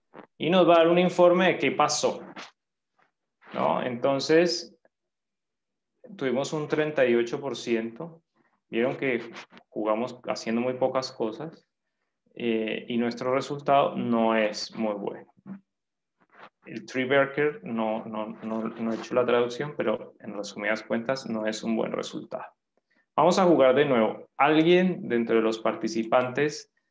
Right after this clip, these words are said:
Pregunta uno. ¿Alguien ya está jugando? ¿Está-, están todos viendo? Genial.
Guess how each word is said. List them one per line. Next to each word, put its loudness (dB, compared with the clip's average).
Pregunta 4
uno. 2
¿Alguien 4
ya 8
está 4
jugando? 4
¿Está-, -2
están 0
todos 6
viendo? 4
Genial. 2